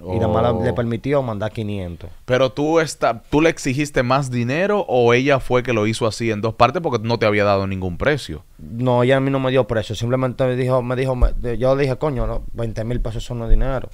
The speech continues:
Speaker 2: Ujú.
Speaker 1: Eso no me va ni siquiera para yo cubrir mi medicamento, ni el tratamiento, ni nada". Y nada, entonces en cotorra, en cotorra, nos fuimos, llegamos y me dio cincuenta.
Speaker 2: Cincuenta mil pesos.
Speaker 1: Exacto.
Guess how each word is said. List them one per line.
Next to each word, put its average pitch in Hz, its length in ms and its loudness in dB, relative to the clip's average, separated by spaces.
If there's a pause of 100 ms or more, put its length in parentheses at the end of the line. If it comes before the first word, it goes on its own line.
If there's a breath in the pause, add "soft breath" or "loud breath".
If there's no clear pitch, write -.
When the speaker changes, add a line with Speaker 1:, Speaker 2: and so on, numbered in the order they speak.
Speaker 2:
Ujú. 110 200 -4
Speaker 1:
Eso 127 140 -2
no 127 80 -2
me 123 80 -2
va 123 140 0
ni 123 100 -4
siquiera 120 320 -6
para 113 140 -6
yo 117 80 -6
cubrir 117 220 -6
mi 117 60 -8
medicamento, 113 600 -2
ni 110 60 -6
el 104 80 -6
tratamiento, 104 460 -4
ni 107 120 2
nada". 110 360 -6 (960 soft breath)
Y 120 640 0
nada, 170 300 2
entonces 139 300 -2
en 139 100 -4
cotorra, 143 380 0
en 143 80 -2
cotorra, 147 340 2
nos 131 140 -2
fuimos, 139 200 -4
llegamos 135 380 -4
y 127 300 -2
me 120 100 -2
dio 120 140 -2
cincuenta. 107 640 -2 (100)
Speaker 2:
Cincuenta 107 420 -2
mil 110 140 0
pesos. 120 340 2
Speaker 1:
Exacto. 95 400 -4